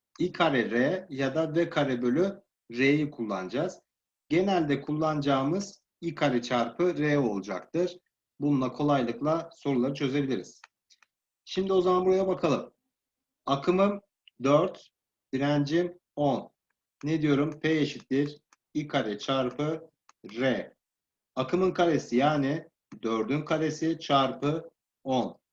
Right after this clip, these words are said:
Dördün karesi on altı, direncim on, on altı çarpı ondan yüz altmış wattlık bir gücüm olacaktır diyebilirim. Var mı anlaşılmayan bir şey?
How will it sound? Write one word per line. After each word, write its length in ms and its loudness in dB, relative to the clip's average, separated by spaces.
Dördün 380 2
karesi 480 -2
on 180 -4
altı, 640 -2
direncim 640 -2
on, 400 -2
on 160 -2
altı 280 0
çarpı 360 -4
ondan 480 -2
yüz 320 0
altmış 760 -2
wattlık 760 -4
bir 300 0
gücüm 420 0
olacaktır 800 -2
diyebilirim. 440 0
Var 180 2
mı 100 2
anlaşılmayan 540 -2
bir 60 -12
şey? 340 -4